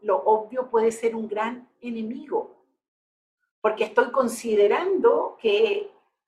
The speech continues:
esto va a ser así y termina siendo de una forma completamente distinta. A veces, en las parejas,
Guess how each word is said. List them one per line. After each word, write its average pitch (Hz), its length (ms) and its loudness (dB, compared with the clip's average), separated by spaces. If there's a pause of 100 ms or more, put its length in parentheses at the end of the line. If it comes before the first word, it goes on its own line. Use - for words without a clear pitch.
(200)
esto 240 280 4
va 226 60 8
a - 120 -2
ser 233 80 4
así 294 480 -2
y 247 80 -6
termina 226 380 -2
siendo 220 340 -2
de 220 80 0
una 208 140 0
forma 208 320 0
completamente 185 640 -4
distinta. - 680 -16 (1500)
A 214 140 2
veces, 269 720 -2 (580)
en 156 140 -10
las 151 140 -4
parejas, - 840 -6